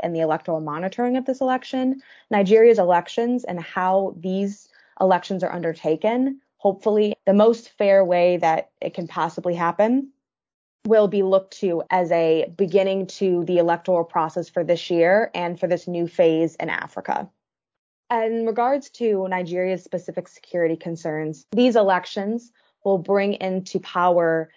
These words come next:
a new phase of Nigerian democracy that will have these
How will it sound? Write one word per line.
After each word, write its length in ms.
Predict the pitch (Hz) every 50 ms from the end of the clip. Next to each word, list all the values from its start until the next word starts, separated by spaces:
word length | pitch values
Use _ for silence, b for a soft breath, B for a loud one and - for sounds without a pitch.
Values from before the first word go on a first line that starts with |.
| b b b
a 320 | 190 190 185 180 180 170 -
new 500 | - 190 196 202 208 214 214 226 247 247
phase 640 | 240 - - 190 180 175 180 190 214 214 208 - -
of 380 | - 180 175 175 170 160 160 - _
Nigerian 600 | - 180 175 175 170 165 180 180 185 185 175 175
democracy 840 | 170 170 170 160 160 165 160 - 165 156 - - 151 147 - - - -
that 120 | 127 139
will 140 | 165 175 170
have 500 | 170 - - 185 180 180 180 170 165 160 -
these 420 | - 185 185 196 208 226 233 214